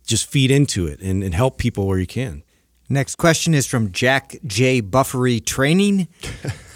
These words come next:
Speaker 3: That's nice.
Speaker 2: If one of the other guys put you in complete charge of their programming for twelve weeks,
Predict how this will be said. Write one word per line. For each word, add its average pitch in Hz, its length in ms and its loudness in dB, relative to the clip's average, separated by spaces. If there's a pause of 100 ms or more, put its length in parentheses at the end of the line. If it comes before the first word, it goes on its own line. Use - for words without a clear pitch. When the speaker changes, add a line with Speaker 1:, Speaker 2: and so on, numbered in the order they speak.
(480)
Speaker 3:
That's 82 200 -2
nice. 120 400 0 (380)
Speaker 2:
If 135 140 -2
one 196 160 4
of 196 80 2
the 202 100 2
other 175 160 2
guys 156 480 2
put 165 220 -2
you 220 340 2
in 180 160 2
complete 160 480 -2
charge 156 500 0
of 101 120 -6
their 123 160 2
programming 135 640 0
for 110 160 -6
twelve 120 400 0
weeks, 120 520 0